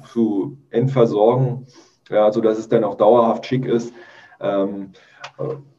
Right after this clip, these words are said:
also es ist, äh, eine, eine tolle Sache, dass wir das so machen können.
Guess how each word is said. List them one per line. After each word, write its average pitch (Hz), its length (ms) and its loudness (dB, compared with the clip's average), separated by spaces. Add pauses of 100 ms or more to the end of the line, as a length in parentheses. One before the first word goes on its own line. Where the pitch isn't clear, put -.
(240)
also 131 200 2
es 135 160 6
ist, 139 240 2
äh, 120 60 -2
eine, 123 280 4 (600)
eine 135 160 2
tolle 131 300 6
Sache, 113 360 4
dass 113 240 -2
wir 107 160 2
das 110 160 -4
so 107 100 -6
machen 95 300 -6
können. 90 300 -14